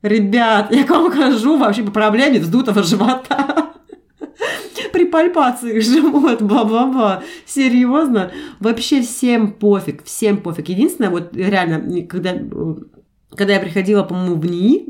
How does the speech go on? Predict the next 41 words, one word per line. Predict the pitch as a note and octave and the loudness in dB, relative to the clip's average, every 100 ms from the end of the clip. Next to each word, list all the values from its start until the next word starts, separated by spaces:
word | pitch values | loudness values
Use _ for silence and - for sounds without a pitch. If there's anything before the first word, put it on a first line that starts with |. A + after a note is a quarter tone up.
| G#3 | -12
вот | E3+ D3 | -10 -8
гастроэнтерологии, | E3 - E3+ E3+ F3 F3 E3 C#3+ D3 | -8 -6 -8 -4 -4 -2 -2 -2 -2
да, | D#3 B3 - - - _ - | -2 -4 -6 -20 -20 _ -2
ну | G#3 | 2
да, | G3 | 2
там | D#3 | 0
тебя | D3+ D#3 | -6 -6
прям | D#3 | -2
нормально | F3 G#3+ F3 - | 0 0 0 -2
осматривали, | G3 A#3+ G#3+ D3+ | -6 -6 -4 -4
что-то | D3 - | -6 -14
там | D3+ C#3 C#3 | -8 -8 -8
прям | C#3+ C3+ D3 - _ D3+ | -8 -8 -12 -16 _ -10
животик | D#3+ G#3 - | -6 -6 -6
мяли, | E3+ D#3 D3 | -6 -4 -8
всё | - | -10
такое. | E3 G#3 F#3 G#3+ | -4 -2 0 2
Ну | C4+ | 2
и | |
к | D4+ - | 2 -2
патам | F#3 D#3+ D3+ | -2 -2 -8
ты | D#3 | -6
приходишь, | G3 E4 G4 | -4 0 0
ты | G#3 | -2
приходишь | F#3 G3+ G3+ G#3 | -4 -2 -2 -2
на | |
приём, | G#3 A#3+ G4+ | -2 -2 -2
так | G#3 | -4
как, | F3 F3 - | -8 -10 -6
ну, | F3 | -4
они | F3 F3+ | -4 -6
как-то | F#3 - D#3 - - _ _ _ _ | -8 -8 -8 -10 -20 _ _ _ _
ещё | D#3 E3+ | -14 -6
более-менее | F3+ G3 F3 D3 D3+ | -2 0 2 0 -4
там: | F3+ | -12
«Ну, | E3+ | -12
ляжьте, | E3 G#3 B3 - - _ A#3+ | -10 -10 -12 -16 -20 _ -20
да, | A3+ A3 G#3+ A3 | -20 -20 -18 -16
давайте | G#3 G3 G3+ G3+ | -16 -14 -16 -16
мы | F#3+ | -16
вас | F#3 F3+ | -16 -20